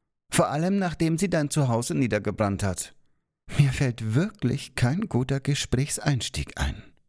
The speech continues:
seufzte Rakalla. „Vielleicht fragst du sie, warum sie Chalgari angegriffen hat“,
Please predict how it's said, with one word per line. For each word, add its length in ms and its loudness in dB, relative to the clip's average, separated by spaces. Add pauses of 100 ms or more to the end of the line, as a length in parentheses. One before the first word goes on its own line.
(400)
seufzte 520 0
Rakalla. 480 -4 (680)
„Vielleicht 400 2
fragst 380 0
du 60 2
sie, 360 -2 (280)
warum 320 2
sie 140 0
Chalgari 540 -2
angegriffen 640 -2
hat“, 240 -6